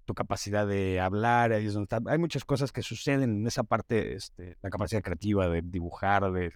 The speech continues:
etcétera. Esa parte es muy lenta. Si tú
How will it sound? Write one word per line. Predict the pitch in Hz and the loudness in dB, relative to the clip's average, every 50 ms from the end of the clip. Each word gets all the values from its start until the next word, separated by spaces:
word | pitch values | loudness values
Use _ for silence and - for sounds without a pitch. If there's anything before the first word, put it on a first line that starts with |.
| - _ - - | -12 _ -20 -12
etcétera. | - - 113 101 117 113 113 - _ _ _ _ _ _ _ _ _ _ _ _ _ _ _ _ _ _ _ _ _ _ | -8 -6 -2 -2 -2 -2 -2 -6 _ _ _ _ _ _ _ _ _ _ _ _ _ _ _ _ _ _ _ _ _ _
Esa | - - - - - 160 156 | 0 0 0 0 0 -2 -2
parte | - _ _ - 160 143 135 127 107 - 143 135 143 - | -2 _ _ 4 4 6 4 2 0 0 0 0 0 0
es | 151 147 139 147 | 0 -2 0 0
muy | 139 139 143 151 156 156 156 151 | 0 0 0 2 2 2 2 2
lenta. | 147 143 143 143 147 147 143 143 139 131 104 - - - - _ _ _ _ - - - - _ _ _ _ _ _ _ _ _ _ _ | 2 2 2 2 4 4 4 4 4 2 0 -2 -6 -12 -18 _ _ _ _ -20 -20 -20 -20 _ _ _ _ _ _ _ _ _ _ _
Si | - - - - 135 139 143 147 143 - | -20 -18 -12 -10 -8 -6 -6 -6 -6 -6
tú | - 160 | -6 -6